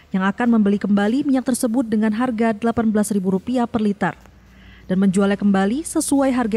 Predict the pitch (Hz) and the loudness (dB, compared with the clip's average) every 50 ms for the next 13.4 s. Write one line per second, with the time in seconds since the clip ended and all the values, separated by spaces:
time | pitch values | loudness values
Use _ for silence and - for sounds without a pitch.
0 | 220 214 - 226 202 196 - 202 202 - 226 214 214 214 254 285 - - 294 - | -2 0 0 -2 -2 -2 -2 -4 -4 -2 0 0 0 0 0 -4 -4 -6 -4 -2
1 | 269 247 247 247 - - 254 240 254 240 - - - 240 214 - 226 208 - 220 | 0 0 0 -2 0 -2 0 0 0 -2 -4 -4 -4 -4 -2 0 -2 -2 0 -2
2 | 202 202 196 202 214 233 220 175 - - - - - - - - 190 175 185 190 | -2 0 0 0 0 0 0 -2 -4 -10 -18 -18 -20 -18 -8 -4 -2 0 0 0
3 | 180 190 180 - 226 262 240 240 226 240 - - 240 220 226 220 - 247 - - | -2 -2 -2 0 -2 0 0 2 0 0 0 0 0 0 0 -2 -2 -4 -2 -2
4 | 226 214 214 226 - - 226 - 220 196 196 180 185 185 - 185 180 185 185 - | -2 -2 -2 -4 -6 -6 -4 -2 0 0 2 2 2 0 0 0 -2 -2 -2 -4
5 | 160 - - - - - - - - - - - - - - - - - - - | -8 -8 -8 -14 -18 -18 -18 -16 -16 -16 -16 -16 -16 -16 -16 -16 -16 -14 -14 -14
6 | - - - - - - - - - - 277 277 320 339 320 294 262 320 285 262 | -16 -16 -16 -16 -16 -16 -14 -4 -2 0 0 2 0 0 0 0 0 0 0 2
7 | 269 254 240 226 226 226 - 226 214 - 226 208 - 233 247 240 226 196 190 190 | 2 2 2 0 0 0 0 -2 -2 -2 -2 -4 -2 0 0 2 2 0 0 -4
8 | - - - 233 285 330 - 240 202 226 190 214 185 190 196 196 190 - 202 - | -6 -4 -2 -2 -2 -2 -2 -2 -2 0 0 0 0 0 0 0 -2 -4 -6 -4
9 | 208 190 196 208 214 226 233 233 196 226 - 220 226 220 220 - - 233 240 254 | -4 -2 0 0 0 0 0 0 -2 0 0 0 2 2 0 0 0 -2 -2 -2
10 | - - 269 233 208 202 208 202 214 233 247 254 - - 208 - 202 185 190 190 | 0 0 0 0 0 0 -2 -2 -2 -2 -2 -2 -4 -4 -4 -2 0 0 2 2
11 | 196 196 170 160 - - - - - - - - - - - 190 175 180 214 220 | 2 2 0 -2 -8 -14 -16 -16 -16 -16 -16 -16 -10 -6 -6 -4 -2 -2 -2 0
12 | 226 214 202 208 196 196 - - 226 233 240 220 208 202 180 196 190 190 185 196 | 0 0 0 0 0 -2 -2 -4 -4 -2 -2 0 -2 -2 -2 -2 -4 -4 -4 -6
13 | 185 - 208 185 202 262 302 | -6 -6 -6 -6 -4 -6 -8